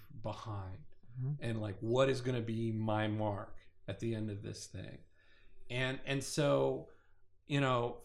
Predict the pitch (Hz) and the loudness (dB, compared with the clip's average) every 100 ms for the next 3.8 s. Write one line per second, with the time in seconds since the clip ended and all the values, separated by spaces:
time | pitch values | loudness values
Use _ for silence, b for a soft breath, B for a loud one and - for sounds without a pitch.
0 | - - 151 175 160 156 151 135 135 147 | -18 -6 2 8 8 8 6 4 2 2
1 | 156 156 - 135 120 - 151 160 143 139 | 4 4 2 0 0 4 6 8 6 4
2 | 139 123 120 113 120 113 107 - 117 113 | 2 2 -2 -2 0 -2 -4 -2 -2 0
3 | 113 104 85 - 120 110 110 104 | 0 -2 -6 -4 -2 0 0 -2